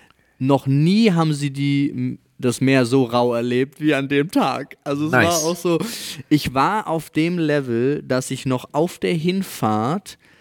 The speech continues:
Speaker 1: Services geschrieben habe und gefragt habe, ob ein Hubschrauberflug zurück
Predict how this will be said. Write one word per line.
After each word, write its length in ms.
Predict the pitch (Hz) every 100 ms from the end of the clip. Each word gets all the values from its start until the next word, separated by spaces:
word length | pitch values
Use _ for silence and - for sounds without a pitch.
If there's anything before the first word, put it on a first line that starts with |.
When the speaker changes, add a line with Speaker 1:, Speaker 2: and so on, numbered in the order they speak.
| _ _
Speaker 1:
Services 880 | - - - 147 170 170 160 139 -
geschrieben 560 | - 123 - 135 131 127
habe 240 | 123 123
und 160 | 123 117
gefragt 540 | 120 - 120 131 -
habe, 280 | 131 123 123 -
ob 280 | 135 151 - _ _ _ _ _ _ _ _ _ _ _ -
ein 240 | 123 120
Hubschrauberflug 1160 | 147 185 - - 120 117 117 110 - 120 120 - -
zurück 680 | - 123 113 147 170 -